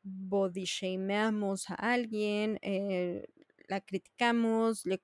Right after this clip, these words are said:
ponemos comentarios negativos, de manera que esto va disminuyendo la autoestima de la persona que recibe el ataque, ¿no? Y entonces, la bronca con las redes sociales es que, pues, están ahí todo el tiempo.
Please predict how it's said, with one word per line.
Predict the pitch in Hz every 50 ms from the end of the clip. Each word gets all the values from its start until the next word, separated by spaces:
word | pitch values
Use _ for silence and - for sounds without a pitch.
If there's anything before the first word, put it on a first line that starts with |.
| _ _
ponemos | - 185 185 185 185 - -
comentarios | - 185 180 190 - 175 180 180 190
negativos, | 185 175 185 190 - - 277 269 233 233 226 233 - - - - _ _ _
de | 220 220
manera | 214 208 214 214 220 226 226
que | - - 202 196 196
esto | 190 - - - 202 190
va | 190 202 202 202 208 214 - _ _ _ _ _ _
disminuyendo | - 220 202 - 208 202 196 196 190 190 196 196 196 190 196
la | 185 175
autoestima | 175 - - 175 165 - - 196 190 185 170
de | 170 165
la | 165 165
persona | - - 175 - - 180 175 170
que | - - 170
recibe | - 165 170 - - 190 185 180 180 170 - - -
el | 175 -
ataque, | 151 - - 165 165 - - - - -
¿no? | - 175 220
Y | 240 214
entonces, | 185 180 - 196 202 202 202 202 - _ _ _ _ _ _ _ _ _ _ _ _ _ _ _ _ _ _ _ _ _ _ _
la | 226 214 196
bronca | 185 202 208 208 233
con | 214 - 196 175
las | 170 180
redes | 190 190 196 202
sociales | 202 - - 190 180 185 190 -
es | 180 -
que, | - - 185 196 202 196 190 - _ _ _ _ _ _ _ _ _ _ 294 294 -
pues, | - 190 185 -
están | 170 - - 202 202 202
ahí | 196 196 202 214 208
todo | - 214 185 180
el | 165 170 -
tiempo. | - 214 220 220 - - 170 180 -